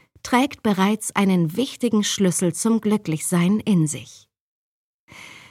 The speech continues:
Es steht allein in unserer Macht, die Liebe zu leben. Zwischenmenschliche Beziehungen.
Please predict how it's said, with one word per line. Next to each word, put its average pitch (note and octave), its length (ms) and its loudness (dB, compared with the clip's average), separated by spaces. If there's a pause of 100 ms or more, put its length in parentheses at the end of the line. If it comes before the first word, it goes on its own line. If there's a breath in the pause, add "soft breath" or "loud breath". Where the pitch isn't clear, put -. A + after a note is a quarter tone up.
Es - 180 -4
steht D#4 280 0
allein A3+ 380 4
in G3+ 220 2
unserer B3+ 500 4
Macht, G#3+ 480 0 (180)
die A#3 140 2
Liebe G3 420 2
zu - 200 0
leben. F3+ 420 -2 (800)
Zwischenmenschliche F#3 960 2
Beziehungen. E3 840 -2